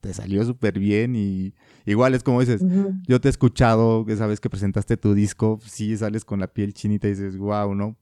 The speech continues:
Speaker 1: Todo el espectáculo,
Speaker 2: Ujú.
Speaker 1: los mariachis, tu voz,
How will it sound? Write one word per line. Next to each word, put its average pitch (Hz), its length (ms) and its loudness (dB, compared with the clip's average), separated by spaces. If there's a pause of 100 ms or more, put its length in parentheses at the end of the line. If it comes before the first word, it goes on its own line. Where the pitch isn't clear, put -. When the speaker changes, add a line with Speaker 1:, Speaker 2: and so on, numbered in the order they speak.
Speaker 1:
Todo 117 300 2
el 101 80 -2
espectáculo, 101 920 -2
Speaker 2:
Ujú. 185 340 -8
Speaker 1:
los 101 220 0
mariachis, 104 800 -2 (400)
tu 117 160 2
voz, 120 540 4